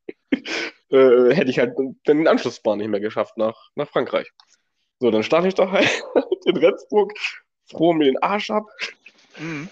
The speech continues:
Speaker 1: Hat sich dann so ein, so ein, jemand aus Dänemark, glaub ich, der hat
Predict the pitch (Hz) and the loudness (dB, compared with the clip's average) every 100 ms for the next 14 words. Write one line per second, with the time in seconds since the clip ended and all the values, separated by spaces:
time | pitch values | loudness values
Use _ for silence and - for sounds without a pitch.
0 | - 170 143 139 143 139 131 127 127 - | -10 -8 -4 -2 0 0 0 0 -2 0
1 | 147 151 131 - 190 147 101 101 104 98 | 0 2 0 0 0 2 0 0 -4 -6
2 | - 120 110 127 131 117 | -4 -4 -4 -6 -8 -8